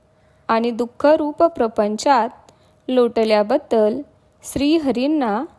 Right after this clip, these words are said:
दूषणे देऊ लागल्या. एके दिवशी जगन्नाथांच्या यात्रेस आलेले काही साधूजन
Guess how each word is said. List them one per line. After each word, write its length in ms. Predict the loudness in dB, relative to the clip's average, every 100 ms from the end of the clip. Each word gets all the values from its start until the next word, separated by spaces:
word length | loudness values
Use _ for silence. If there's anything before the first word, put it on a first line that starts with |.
| _ -6
दूषणे 640 | -2 -2 0 0 0 0
देऊ 400 | 2 2 2 2
लागल्या. 420 | 2 0 -2 -6 -8 _ _ _ _ _ _ _ _ _ _ _
एके 260 | -4 0 0
दिवशी 560 | 2 0 0 0 0 -4 _ _ -2
जगन्नाथांच्या 960 | 0 2 0 0 -4 -4 -4 -2 0 2
यात्रेस 760 | 2 0 0 2 2 0 -6 -16 _ _ _ _ _ _
आलेले 460 | 0 2 4 2 0
काही 340 | 0 0 0
साधूजन 840 | -4 -2 -2 -2 -2 0 0 -2